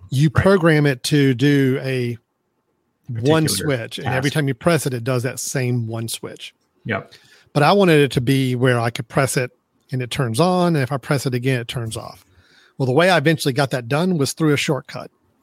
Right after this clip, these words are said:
Speaker 1: So basically, I created a shortcut that says, "This particular device, if it's on, then turn it off."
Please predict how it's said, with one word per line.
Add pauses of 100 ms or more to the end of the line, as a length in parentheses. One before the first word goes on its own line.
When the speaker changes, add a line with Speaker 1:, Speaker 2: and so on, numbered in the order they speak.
(200)
Speaker 1:
So
basically,
I
created
a
shortcut
that
says, (1200)
"This (260)
particular
device, (720)
if
it's
on, (1300)
then
turn
it
off."